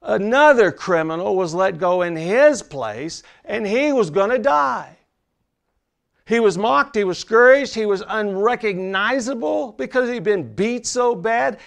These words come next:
And then on top of that, he was crucified.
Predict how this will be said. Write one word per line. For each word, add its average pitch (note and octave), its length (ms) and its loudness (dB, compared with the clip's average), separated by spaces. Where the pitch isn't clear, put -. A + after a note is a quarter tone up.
And A3 200 -6
then C#4 180 2
on A#3+ 140 0
top G3 240 0
of D#3+ 200 -6
that, C4+ 640 -4
he C#4 160 -4
was C#4+ 220 -2
crucified. G3+ 1120 -4